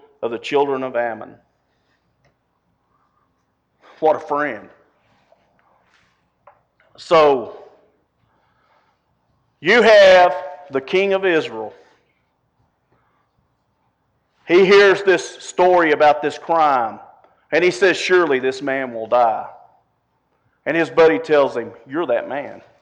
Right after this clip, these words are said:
<laughs> You're the man." You talk about a reality check. Do we want a friend like that that's gonna tell us when we're wrong? Psalms thirty-two and three.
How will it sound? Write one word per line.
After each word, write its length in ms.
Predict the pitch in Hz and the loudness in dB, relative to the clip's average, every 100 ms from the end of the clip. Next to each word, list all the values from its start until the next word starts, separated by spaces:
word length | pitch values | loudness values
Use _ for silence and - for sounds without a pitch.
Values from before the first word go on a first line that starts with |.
| _ _ _ | _ _ _
<laughs> 560 | - _ _ _ _ - | -20 _ _ _ _ -6
You're 180 | 185 | -2
the 100 | 381 | 0
man." 380 | 311 131 - - - _ _ - _ _ _ _ - | -2 -4 -8 -16 -20 _ _ -20 _ _ _ _ -12
You 80 | 208 | -4
talk 240 | 269 233 | 2 2
about 240 | - 160 143 | 4 2 2
a 40 | |
reality 560 | 120 127 175 226 156 110 | 0 0 0 0 -2 -8
check. 320 | - 117 117 - - _ _ _ _ _ _ _ _ _ _ | -10 -8 -8 -10 -20 _ _ _ _ _ _ _ _ _ _
Do 80 | - | -4
we 160 | 160 233 | 0 0
want 260 | 240 240 | 0 -2
a 40 | 220 | -2
friend 340 | - 220 220 | -4 -4 -4
like 280 | 220 214 214 | -4 -6 -6
that 520 | 220 226 226 - _ | -8 -8 -10 -18 _
that's 160 | 151 143 | -20 -8
gonna 240 | 185 170 | -4 -4
tell 200 | - 185 | -2 -2
us 120 | 180 | -2
when 140 | - 185 | -6 -8
we're 160 | 170 | -6
wrong? 460 | 160 180 196 202 - - _ _ _ _ _ _ _ _ _ _ _ _ _ _ _ _ _ _ _ _ _ _ _ _ _ _ _ _ _ _ _ _ _ _ _ _ _ _ _ _ | -2 -2 -2 -6 -12 -20 _ _ _ _ _ _ _ _ _ _ _ _ _ _ _ _ _ _ _ _ _ _ _ _ _ _ _ _ _ _ _ _ _ _ _ _ _ _ _ _
Psalms 480 | - 208 240 226 - | 0 4 4 2 2
thirty-two 560 | 220 220 208 208 208 | 4 4 2 0 0
and 120 | 190 | 0
three. 440 | 175 170 160 127 | -2 -2 -2 -4